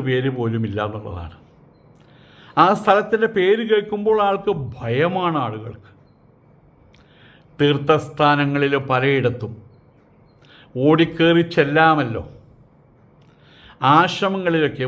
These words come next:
വലിയ വലിയ ആശ്രമങ്ങളിലേക്ക് ഓടിക്കേറി ചെല്ലാമല്ലോ. പുറത്തുനിന്നുള്ള ഫോഴ്സുകൾ അവിടേക്ക് തിരിഞ്ഞു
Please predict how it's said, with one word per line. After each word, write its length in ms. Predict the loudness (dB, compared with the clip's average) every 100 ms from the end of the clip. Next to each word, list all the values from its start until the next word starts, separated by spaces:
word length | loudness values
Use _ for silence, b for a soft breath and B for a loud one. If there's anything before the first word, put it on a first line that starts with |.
| 0
വലിയ 160 | 0
വലിയ 140 | 2 2 2
ആശ്രമങ്ങളിലേക്ക് 800 | -2 -4 -4 -2 -2 -4 -6 -16 -18 -20 b b -2 2
ഓടിക്കേറി 500 | 4 2 0 -2 0 0
ചെല്ലാമല്ലോ. 680 | 0 2 2 2 -4 -8 -14 -20 _ _ b b b b b _
പുറത്തുനിന്നുള്ള 640 | 2 2 2 -2 -2 0 0 0
ഫോഴ്സുകൾ 500 | 2 2 0 -2 -2 -2 -6 B B B
അവിടേക്ക് 280 | -4 -2 -6 -4
തിരിഞ്ഞു 260 | -6 -4